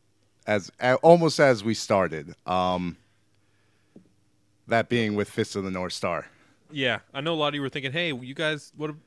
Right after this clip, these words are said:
Speaker 2: Grappler Baki? You thought we were gonna review the rest of Grappler Baki?" But,
Speaker 1: I was
Speaker 2: uh,
Speaker 1: thinking about that on the train today. I was like, "If only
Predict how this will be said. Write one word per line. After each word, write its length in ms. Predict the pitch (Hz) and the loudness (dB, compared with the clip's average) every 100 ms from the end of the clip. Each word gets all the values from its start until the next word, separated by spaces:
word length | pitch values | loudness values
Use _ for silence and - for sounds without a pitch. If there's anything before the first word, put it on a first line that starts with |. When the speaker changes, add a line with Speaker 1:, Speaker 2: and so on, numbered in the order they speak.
| - 131 | -20 -6
Speaker 2:
Grappler 380 | 147 156 156 135 | -2 -2 -2 -2
Baki? 500 | 117 123 - 202 170 | 0 -2 -2 -10 -8
You 100 | 143 | -6
thought 220 | 160 143 | -4 -2
we 60 | 147 | -4
were 80 | |
gonna 180 | 139 135 | -6 -6
review 220 | 135 135 | -6 -6
the 80 | 131 | -6
rest 180 | 131 - | -6 -6
of 80 | 131 | -6
Grappler 340 | 127 127 131 | -6 -4 -6
Baki?" 460 | 120 135 139 110 95 _ _ _ _ _ | -4 -4 -6 -12 -20 _ _ _ _ _
But, 60 | 117 | 4
Speaker 1:
I 80 | 139 | 6
was 120 | 139 | 6
Speaker 2:
uh, 40 | |
Speaker 1:
thinking 180 | 135 165 | 2 0
about 260 | 117 113 - | 2 2 4
that 160 | 110 | 2
on 140 | 101 95 | 2 -2
the 80 | 92 | -4
train 280 | 117 110 | -2 -2
today. 300 | 98 98 90 | -2 -2 -2
I 80 | 87 | -2
was 120 | 90 | -2
like, 180 | 95 92 | -4 -6
"If 100 | 98 98 | -8 -2
only 560 | 120 131 139 135 123 | 2 4 4 0 -4